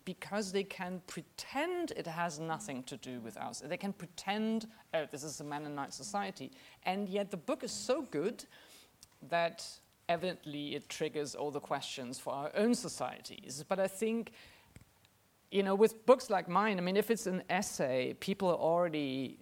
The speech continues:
you know, they don't, they don't want to be moved by these questions. They don't want to think about the relationships in our, I mean, the, the, you know, the structures in our relationships. Whereas I think the beauty of this book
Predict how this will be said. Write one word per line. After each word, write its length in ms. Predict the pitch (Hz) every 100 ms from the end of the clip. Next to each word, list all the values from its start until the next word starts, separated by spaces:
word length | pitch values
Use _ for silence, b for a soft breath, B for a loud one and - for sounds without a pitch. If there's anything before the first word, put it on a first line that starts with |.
| _
you 80 | 147
know, 140 | 139
they 160 | 135 143
don't, 260 | 151 160 -
they 160 | - 151
don't 260 | 170 180 147
want 240 | 156 185
to 80 | 147
be 120 | 127
moved 460 | 120 123 123 107 -
by 140 | 104
these 220 | 104 87
questions. 720 | - - 73 - - - - -
They 120 | 139
don't 360 | 127 160 151 120
want 280 | 147 175 -
to 80 | 127
think 340 | - 120 -
about 440 | - 123 113 - - - b b _ -
the 80 | 127
relationships 1040 | 131 131 - 127 - 127 - - - - _ _ _ -
in 200 | 135 127 -
our, 320 | 123 123 117 -
I 20 |
mean, 220 | 160 143 127
the, 160 | 139 -
the, 140 | - - -
you 80 | 160
know, 100 | 135
the 140 | 147
structures 360 | - 165 - 147
in 100 | 139
our 120 | 131
relationships. 480 | 123 147 147 135 - B B B
Whereas 220 | - 190
I 80 | -
think 220 | 196 285
the 80 | 240
beauty 500 | 165 170 277 370 285
of 180 | - 160
this 400 | 160 147 - - - _ _
book 320 | 202 285 -